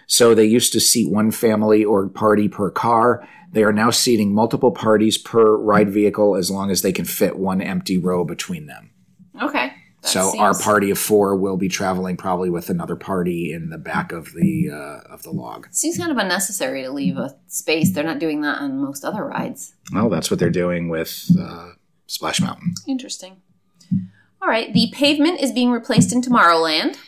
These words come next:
Speaker 1: Yeah, big project for them is they've been replacing a lot of this pavement that was laid down as part of the new Tomorrowland in nineteen ninety-four.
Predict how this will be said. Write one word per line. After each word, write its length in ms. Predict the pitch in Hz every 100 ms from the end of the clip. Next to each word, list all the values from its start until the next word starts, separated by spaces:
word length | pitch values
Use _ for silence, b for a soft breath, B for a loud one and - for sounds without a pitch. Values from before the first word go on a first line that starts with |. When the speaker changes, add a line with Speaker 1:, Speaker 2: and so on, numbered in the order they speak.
| B B B
Speaker 1:
Yeah, 260 | - 120 123
big 320 | 123 147 156
project 460 | - 127 - 127 -
for 100 | 120
them 320 | 117 117 117
is 160 | - 101
they've 160 | 101
been 140 | 110 101
replacing 500 | 90 - 101 - 101
a 60 |
lot 260 | 85 87 92
of 140 | 90
this 140 | 85 -
pavement 440 | 101 92 98 92
that 100 | -
was 160 | 85 87
laid 280 | 90 90
down 300 | 80 90 90
as 100 | 85
part 260 | - 90 87
of 160 | 78 92
the 300 | 87 80 80
new 300 | 92 101 107
Tomorrowland 800 | 95 107 98 98 104 104 104 107
in 140 | 95 92
nineteen 380 | 90 92 110 101
ninety-four. 720 | 95 90 87 101 98 104